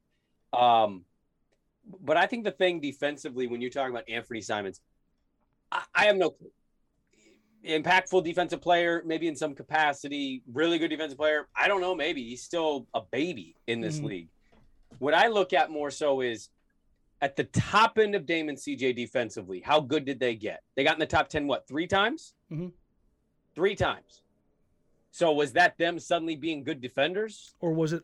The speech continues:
Speaker 2: all of the other dudes around them?
Speaker 1: And I think that's the crucial thing, because you've got a lot of teams in this league that have shitty defenders in their starting lineup,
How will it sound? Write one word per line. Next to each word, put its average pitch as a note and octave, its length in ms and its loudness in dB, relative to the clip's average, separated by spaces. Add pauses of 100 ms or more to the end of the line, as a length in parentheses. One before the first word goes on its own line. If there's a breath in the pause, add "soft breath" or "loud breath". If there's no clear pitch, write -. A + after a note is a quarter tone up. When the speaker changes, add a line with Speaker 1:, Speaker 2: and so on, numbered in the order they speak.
Speaker 2:
all F#3 220 4
of E3 80 4
the E3 100 2
other D#3 140 0
dudes D3 260 -4
around C3 280 -10
them? F#2+ 140 -20 (360)
Speaker 1:
And D3 160 0
I D3 100 4
think C3 300 -4
that's F3+ 340 4
the F3+ 100 0
crucial E3 420 -4
thing, D3 260 -4
because B2 340 -10
you've E3+ 160 -4
got D#3 160 4
a A#2 40 2
lot B2 340 2
of F#3 100 -4
teams F3+ 280 -4
in D3+ 80 -8
this C3 180 -8
league A2 320 -2 (200)
that A#2+ 140 0
have C3+ 200 2
shitty E3+ 460 -4
defenders D3+ 500 -4
in C3 80 -6
their B2 80 -4
starting B2 320 0
lineup, D#3+ 380 2